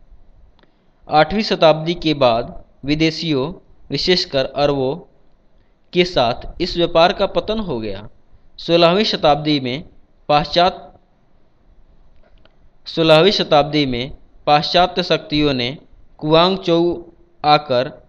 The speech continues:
इस समुद्री व्यापार को फिर से चालू कर दिया। चीन, चीन ने विदेशियों से सीधा संबंध न्यूनतम दर्जे तक ही रखा तथा आमतौर पर व्यापारियों तथा धर्म प्रचारकों की ओर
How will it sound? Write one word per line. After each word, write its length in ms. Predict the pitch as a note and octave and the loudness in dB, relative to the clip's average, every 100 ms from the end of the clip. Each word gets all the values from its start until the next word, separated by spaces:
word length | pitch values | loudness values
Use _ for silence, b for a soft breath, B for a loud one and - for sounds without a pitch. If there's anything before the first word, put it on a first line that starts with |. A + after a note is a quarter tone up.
| _ | _
इस 180 | F3+ - | -4 -2
समुद्री 440 | F3 D#3+ D#3+ F3 F#3+ | -2 -2 -2 2 4
व्यापार 380 | D#3+ D#3 D3 | 4 2 0
को 180 | E3+ F3 | 0 -4
फिर 180 | E3+ D#3+ | -6 -6
से 140 | - | -4
चालू 360 | G3+ E3+ D3+ D#3 | -2 0 0 -2
कर 180 | D3+ A#2+ | -4 -6
दिया। 360 | A2 G#2 G2+ - - _ _ _ _ - | -6 -8 -8 -14 -20 _ _ _ _ -6
चीन, 420 | D#3+ C#3+ D3 F#3 - _ _ _ _ _ _ - _ _ _ _ _ _ _ _ - _ _ _ - _ _ _ _ - - _ | -2 -2 -2 -10 -18 _ _ _ _ _ _ -20 _ _ _ _ _ _ _ _ -20 _ _ _ -20 _ _ _ _ -20 -20 _
चीन 240 | - G3+ | -2 0
ने 360 | F#3+ C#3 C#3+ F#3 - - C3 | 0 0 -2 -6 -16 -14 -6
विदेशियों 460 | D3+ E3 E3 G#3 | 0 0 -2 -6
से 140 | A3 F#3 | -6 -6
सीधा 280 | F3+ F3+ | -2 2
संबंध 540 | F#3+ E3+ D3+ B2+ A#2+ D3+ - - - - | 2 0 -2 -4 -4 -10 -16 -20 -20 -8
न्यूनतम 500 | D3 E3 F3 G3 G3 | -2 0 0 0 0
दर्जे 320 | D3+ D3+ E3 | 2 2 2
तक 220 | F3+ F3 - | 0 -4 -2
ही 100 | F#3+ | -2
रखा 460 | D#3 - - G2+ - - - _ D3 | -2 -4 -14 -14 -16 -20 -20 _ -8
तथा 200 | D3 E3+ | 0 0
आमतौर 640 | - D#3 E3+ F#3 E3 C#3 | 0 -2 -2 0 0 0
पर 440 | - B2 C#3+ - - _ - | -2 -4 -4 -6 -18 _ -4
व्यापारियों 580 | D3+ D#3+ D3+ D#3 F#3 F#3+ | 0 2 4 4 2 0
तथा 180 | F#3 E3+ | 0 0
धर्म 280 | D3 D#3+ F3+ | 2 2 0
प्रचारकों 580 | E3 D#3+ D3 D3 F#3 | -4 0 0 0 -4
की 240 | F3 D#3+ D3+ | -6 -6 -6
ओर 380 | C3+ B2+ D#3 | -4 -4 -6